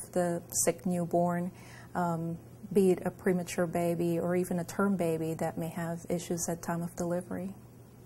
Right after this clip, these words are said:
There are several reasons that a newborn baby may need to come to the special care nursery or the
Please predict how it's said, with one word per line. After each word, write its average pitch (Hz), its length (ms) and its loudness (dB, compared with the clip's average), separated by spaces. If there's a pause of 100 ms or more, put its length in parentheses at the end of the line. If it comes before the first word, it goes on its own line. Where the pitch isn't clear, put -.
(220)
There 254 140 10
are 247 60 8
several 254 360 8
reasons 190 500 8
that 175 320 4
a 190 80 2
newborn 185 440 4
baby 175 680 4
may 190 160 4
need 190 220 2
to - 80 -2
come 185 260 0
to 202 120 2
the 180 120 2
special 185 320 0
care 185 240 2
nursery 185 520 4
or 180 160 4
the 180 260 0